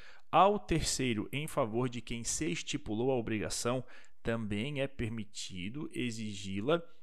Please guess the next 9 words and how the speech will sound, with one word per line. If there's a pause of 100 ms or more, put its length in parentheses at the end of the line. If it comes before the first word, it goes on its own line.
(140)
ficando,
todavia,
sujeito
às
condições
e
normas
do
contrato,